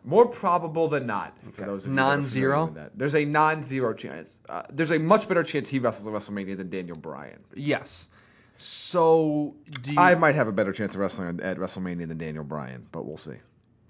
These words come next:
Speaker 2: And on that note, uh, they show a shot of the New Day backstage with pancakes. They're
Speaker 1: How many
Speaker 2: into
Speaker 1: tickets do you think I would sell?
Speaker 2: Zero. People would actually give their tickets back if you were on the card.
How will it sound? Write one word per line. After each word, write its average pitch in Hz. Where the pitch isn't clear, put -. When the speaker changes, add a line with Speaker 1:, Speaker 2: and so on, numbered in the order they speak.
Speaker 2:
And 123
on 127
that 156
note, 135
uh, 131
they 131
show 151
a 139
shot 143
of 127
the 123
New 135
Day 135
backstage 127
with 113
pancakes. 120
They're 113
Speaker 1:
How 110
many 320
Speaker 2:
into -
Speaker 1:
tickets 170
do -
you 107
think 101
I 85
would 80
sell? 67
Speaker 2:
Zero. 101
People 151
would 165
actually 143
give 123
their 120
tickets 120
back 98
if 101
you 104
were 101
on 98
the 101
card. -